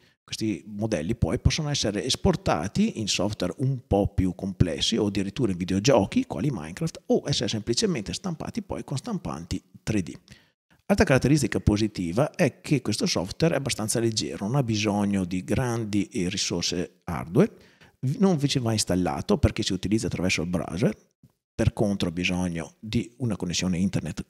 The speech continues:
continua, però il fatto di non essere installato rende molto più agevole poi la gestione delle classi o delle aule informatiche all'interno degli istituti o del lavoro a casa dei ragazzi, perché i ragazzi fanno sempre fatica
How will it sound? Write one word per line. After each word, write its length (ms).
continua, 500
però 120
il 80
fatto 240
di 120
non 100
essere 220
installato 580
rende 220
molto 300
più 120
agevole 420
poi 200
la 80
gestione 580
delle 320
classi 640
o 100
delle 280
aule 220
informatiche 680
all'interno 380
degli 100
istituti 580
o 100
del 140
lavoro 280
a 40
casa 220
dei 160
ragazzi, 440
perché 220
i 60
ragazzi 320
fanno 180
sempre 320
fatica 500